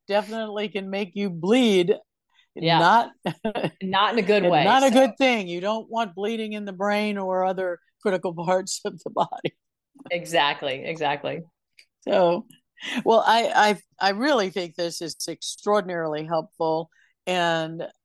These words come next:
Speaker 1: I, I will post some supporting information so that people can look this up, and those who would like to pursue it will at least know where to turn for reliable help, which I think is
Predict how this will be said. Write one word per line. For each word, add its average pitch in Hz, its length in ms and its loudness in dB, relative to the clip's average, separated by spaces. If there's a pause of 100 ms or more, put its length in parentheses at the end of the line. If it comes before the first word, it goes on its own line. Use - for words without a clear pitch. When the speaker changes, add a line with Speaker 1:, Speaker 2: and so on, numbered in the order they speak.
(100)
Speaker 1:
I, 180 260 2
I 180 140 0
will 214 320 0
post - 680 -6
some 170 200 -6
supporting 170 600 -2
information 156 880 -4 (460)
so 160 240 2
that 156 240 2
people 165 360 0
can 151 400 -2 (100)
look 190 320 2
this 240 240 2
up, 151 360 4
and 160 160 -10
those 151 340 -4 (340)
who 214 80 -6
would 185 180 -2
like 165 240 0
to 180 100 -8
pursue 175 480 -2
it 175 220 2
will 165 200 -2
at - 80 -8
least 185 340 -6
know 160 320 -2
where 190 300 -6
to 214 120 -8
turn 151 400 -8 (100)
for 147 380 0
reliable 135 600 -2
help, 120 260 -6 (340)
which 175 240 2
I 156 160 4
think 180 320 0
is 160 320 2